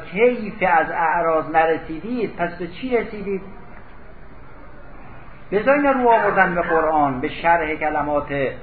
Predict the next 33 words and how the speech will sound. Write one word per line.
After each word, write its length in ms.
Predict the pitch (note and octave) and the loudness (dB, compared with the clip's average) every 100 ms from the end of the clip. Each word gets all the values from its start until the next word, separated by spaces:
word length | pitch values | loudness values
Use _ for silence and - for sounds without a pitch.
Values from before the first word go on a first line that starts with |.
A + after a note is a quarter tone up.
| - - - - - - - - | -14 -14 -14 -16 -16 -16 -16 -10
اصول 340 | D3 C#3+ D#3 D3+ | -8 -2 -2 4
کافی. 380 | D#3 D#3 G3+ | 6 6 6
حالا 240 | G3+ G3+ G3+ | 4 6 6
ما 180 | G3 G3 | 4 6
با 180 | F#3+ | 4
دیده 420 | E3+ D#3+ D#3 D3 C#3 | 2 -2 0 0 0
انصاف 500 | B2+ - D#3 F#3 E3+ - - - | -4 2 4 4 2 -8 -14 -12
نگاه 380 | E3 D#3+ D#3+ C3+ | -6 2 2 2
می‌کنیم 380 | C#3 C#3 C#3 C3+ | -2 -4 -2 0
و 60 | |
می‌گیم 380 | C3 C3 B2+ D3+ | 0 -2 -2 -4
شرح 380 | B2+ C#3 D3+ B2+ | -2 0 0 -2
اصول 340 | C#3 C3+ B2+ B2 | -8 -8 -8 -4
کافی 300 | B2+ A#2 B2 | -2 -4 -6
که 140 | B2+ | -8
ملا 260 | B2 B2 A#2 | -6 -4 -4
صدرا 340 | A#2+ A#2+ B2+ | -4 -4 -4
زده 360 | B2+ B2 F#3+ G#3 | -4 -4 -4 0
واقعاً 420 | E3 D3+ F3 A3+ | 2 2 0 0
هم 180 | G#3 - | -2 -4
خوبه، 360 | B3+ G#3 B2 - - - - | -4 -2 -2 -4 -10 -16 -6
ولی 200 | B3 C4+ | 0 4
بعضی 360 | A#3 A3 F#3 G3 | 4 4 4 2
از 100 | F3+ - - - - - - - - - | 2 0 -12 -12 -12 -12 -16 -16 -16 -4
مترجمین 680 | E3+ E3 E3 D#3 D#3+ F3 F3+ | -2 6 8 8 0 -2 4
قائل 280 | E3+ D#3+ D3 | 6 6 2
شدن 280 | D#3+ D#3 | 0 0
به 60 | D3+ | 0
اینکه 180 | D3 E3 F3 | -2 2 2
اول 360 | E3 D#3+ D#3 | 4 4 4
من 260 | D3 C#3+ C3 - - - | 4 2 0 -8 -14 0
شرحه 560 | D3 D3+ C#3+ D3+ D3 C3+ | 4 6 6 4 0 -2
بالکفر. 420 | C#3 - - G#2+ | -2 -4 -8 -10